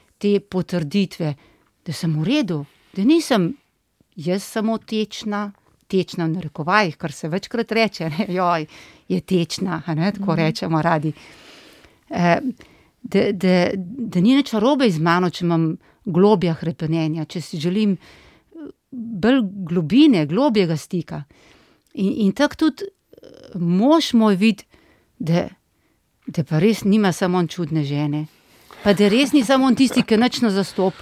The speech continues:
Speaker 1: a ne. In da je to normalen svet. In, in tako je en normalen svet, aha,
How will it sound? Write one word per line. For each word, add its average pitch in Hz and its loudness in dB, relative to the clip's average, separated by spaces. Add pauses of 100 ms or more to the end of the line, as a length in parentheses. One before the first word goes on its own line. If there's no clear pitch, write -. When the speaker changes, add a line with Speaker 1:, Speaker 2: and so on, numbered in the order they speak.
(400)
Speaker 1:
a 165 -4
ne. 220 2 (880)
In 202 2 (960)
da 190 -6
je 190 2
to 320 0
normalen 214 0
svet. 208 -6 (360)
In, 208 -4 (220)
in 202 -4
tako 277 -2
je 226 -2
en 196 -2
normalen 208 0
svet, 269 -4
aha, 285 0